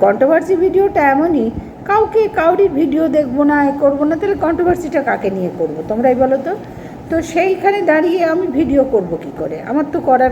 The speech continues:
কোনো জায়গাই থাকছে না। কষ্ট হচ্ছে, খুবই কষ্টে আছি, এটা ব্যক্তিগত ব্যাপার ছিল, কিন্তু কিছু করার নেই বন্ধুরা। আগে তো সংসার, আগে স্বামী সন্তান, আগে দোকান, সবটা। বাবা মার সে-, বাবা মার সেবাই কিছুই করতে পারি না, বাবা মা সেটা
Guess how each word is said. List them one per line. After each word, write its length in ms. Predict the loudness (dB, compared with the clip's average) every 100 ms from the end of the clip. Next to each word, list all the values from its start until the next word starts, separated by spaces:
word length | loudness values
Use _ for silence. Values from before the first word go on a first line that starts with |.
| 0
কোনো 160 | -4
জায়গাই 480 | 0 0 0 0 0 -2
থাকছে 360 | -8 -8 -10
না। 160 | -8 -8 -10 -14 -14 -2
কষ্ট 280 | -2 0 2
হচ্ছে, 500 | 2 0 0 0 0
খুবই 200 | -2 -2 0
কষ্টে 340 | -2 0 2
আছি, 300 | 2 2 -2
এটা 160 | 0 2
ব্যক্তিগত 640 | 0 -2 -4 -2 0 0 -2 -8 -12 -12 2
ব্যাপার 260 | 2 4 0 0
ছিল, 360 | -4 0 0 0 -10 -14 -16 -16 -16 -14 -10 -4
কিন্তু 220 | -2 0
কিছু 220 | -2 -2 -2
করার 260 | -2 0 2
নেই 180 | 0 0
বন্ধুরা। 420 | -2 -2 0 2
আগে 280 | 2 2 2
তো 240 | 2 2 0
সংসার, 460 | -6 -6 -2 0 2
আগে 220 | 2 -2
স্বামী 260 | -4 -6 -4
সন্তান, 500 | -4 -4 -2 -2 -2
আগে 260 | -4 -4 -2
দোকান, 520 | -2 0 -2 0 -2 -6 -12 -16 -16 -16 -16 -16 -16 -2
সবটা। 380 | 0 2 0 -2
বাবা 320 | 2 0 0
মার 180 | -2 -2
সে-, 220 | -4 -4 0
বাবা 240 | 0 0
মার 160 | 0 -2
সেবাই 320 | -2 0 0
কিছুই 340 | 0 -2 -2
করতে 300 | 0 0 0
পারি 240 | 0 0 -4
না, 200 | -6 -6
বাবা 220 | -4 -4
মা 140 | -4
সেটা 260 | -6 -6 -6